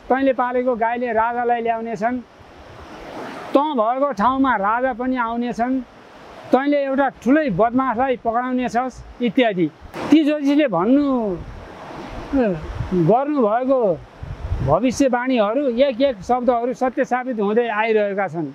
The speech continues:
प्रकृति र हिन्दू राज्य नेपालको स्वतन्त्र अस्तित्व विरोधी संविधान मलाई चाहिँदैन। स्व राजा श्रीपाँच महेन्द्रले नेपालमा बहुदलीय शासन पद्धति फाप्दैन भनिबसेको अहिलेको अवस्थामा सत्य प्रमाणित भइसकेको छ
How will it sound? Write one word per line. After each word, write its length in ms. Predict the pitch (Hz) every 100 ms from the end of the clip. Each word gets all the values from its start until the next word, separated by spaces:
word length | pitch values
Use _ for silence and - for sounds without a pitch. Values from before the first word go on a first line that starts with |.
| - - - - -
प्रकृति 400 | 254 294 294 320
र 100 | 277
हिन्दू 400 | 196 269 294 254
राज्य 320 | 262 254 277
नेपालको 560 | 262 254 277 277 269 226
स्वतन्त्र 420 | 247 254 285 277
अस्तित्व 540 | 240 247 - 262 285
विरोधी 440 | 202 254 269 269 226
संविधान 580 | 247 262 254 254 226
मलाई 260 | 208 247 254
चाहिँदैन। 640 | 220 226 233 226 208 180 131 - - - - - -
स्व 120 | 254 285
राजा 340 | 285 277 269
श्रीपाँच 440 | - 247 277 277
महेन्द्रले 540 | 233 254 262 269 269 247
नेपालमा 460 | 240 262 262 254
बहुदलीय 560 | 214 233 247 262 262 254
शासन 380 | 240 240 262 240
पद्धति 460 | 247 226 247 254
फाप्दैन 540 | 220 196 233 247 262 240
भनिबसेको 680 | 165 220 247 240 226 247 240 226 - - - - -
अहिलेको 420 | 240 269 269 262
अवस्थामा 640 | 247 247 247 208 247 247
सत्य 320 | 190 269 269
प्रमाणित 480 | 269 233 247 247 226
भइसकेको 580 | 175 214 208 240 208
छ 80 | 208